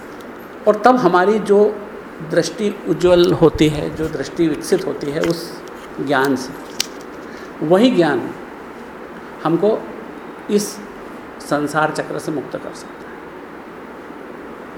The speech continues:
श्रद्धा निश्चित है, फिर ज्ञान की क्या ज़रूरत है? जैसे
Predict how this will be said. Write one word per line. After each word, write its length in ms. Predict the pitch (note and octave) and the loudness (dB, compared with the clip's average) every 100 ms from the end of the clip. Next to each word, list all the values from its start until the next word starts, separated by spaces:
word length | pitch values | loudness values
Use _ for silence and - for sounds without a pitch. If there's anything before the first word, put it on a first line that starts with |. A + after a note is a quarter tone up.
| - - - - - - - - - - - - - - - - - - | -16 -16 -16 -14 -14 -14 -14 -14 -14 -14 -14 -16 -14 -14 -14 -14 -14 -12
श्रद्धा 560 | - G3 F3 F3+ A#3+ - - - - - - - - - - - - - - - - F#3+ | -4 0 2 4 4 2 -6 -12 -14 -16 -16 -16 -16 -16 -16 -16 -16 -16 -16 -14 -2 4
निश्चित 360 | F3+ - - | 4 6 4
है, 160 | C3 - - - - - - | 2 -4 -8 -14 -14 -14 -10
फिर 340 | - G#3 G#3+ - - - - | 4 4 4 -2 -10 -12 -8
ज्ञान 320 | D#3 D3+ D3+ E3 | -2 0 0 0
की 120 | G3+ | 0
क्या 160 | G3 | 2
ज़रूरत 300 | D#3 C3 B2+ | 2 0 -4
है? 720 | - - - - - - - C#3+ | -10 -14 -14 -14 -14 -14 -8 -4
जैसे 240 | D3 | -2